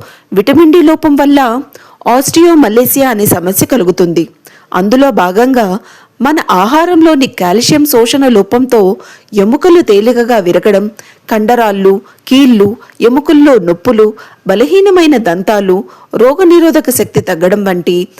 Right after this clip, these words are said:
అనేక సమస్యలు కలుగుతాయి. అలసట, నీరసం, ఒళ్ళు నొప్పులు వంటి సమస్యలు ఉన్నవారు మాత్రం ఆలస్యం చేయకుండా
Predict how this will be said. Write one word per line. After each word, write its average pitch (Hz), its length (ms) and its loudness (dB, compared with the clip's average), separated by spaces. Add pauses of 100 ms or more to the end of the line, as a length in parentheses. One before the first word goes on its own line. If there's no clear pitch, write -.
(180)
అనేక 285 320 -2
సమస్యలు 269 560 0
కలుగుతాయి. 202 460 -2 (280)
అలసట, 226 420 -2 (500)
నీరసం, 247 480 0 (340)
ఒళ్ళు 185 240 0
నొప్పులు 330 400 0
వంటి 285 240 0
సమస్యలు 220 500 -2
ఉన్నవారు 277 440 0
మాత్రం 254 400 -2 (520)
ఆలస్యం 277 440 0 (100)
చేయకుండా 247 420 0